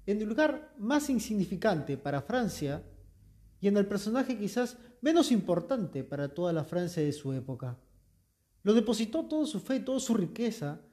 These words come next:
a tal punto que lo buscaban en este hombre sacerdote,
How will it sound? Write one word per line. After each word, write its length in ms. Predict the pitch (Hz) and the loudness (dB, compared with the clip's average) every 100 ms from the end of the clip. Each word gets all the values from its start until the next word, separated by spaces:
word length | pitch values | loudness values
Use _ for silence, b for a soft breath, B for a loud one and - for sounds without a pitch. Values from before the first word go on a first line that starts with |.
| b b | b b
a 100 | 170 | -6
tal 160 | 196 208 | -4 -4
punto 260 | 220 208 | -4 -4
que 80 | 202 | -2
lo 100 | 151 | -2
buscaban 580 | 151 143 - 226 247 240 - _ _ _ | -2 -4 -4 -2 -4 -8 -16 _ _ _
en 120 | 170 | -4
este 400 | 202 202 214 220 - | -4 -2 -6 -6 -2
hombre 480 | 226 220 165 196 - | 2 2 0 -2 -4
sacerdote, 840 | - 156 160 156 220 240 269 277 | -8 -6 -4 -2 -2 -2 -4 -12